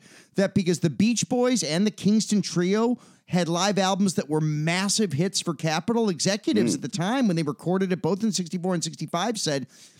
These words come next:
Speaker 1: um, "Wow, we can make so much money off a live Beatles product."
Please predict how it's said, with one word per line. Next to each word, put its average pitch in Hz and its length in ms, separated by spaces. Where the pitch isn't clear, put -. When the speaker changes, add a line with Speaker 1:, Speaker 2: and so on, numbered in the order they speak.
Speaker 1:
um, 170 600
"Wow, 156 680
we 190 260
can 208 240
make 185 240
so 240 380
much 202 260
money 220 380
off 170 160
a 180 60
live 190 340
Beatles 262 400
product." 135 500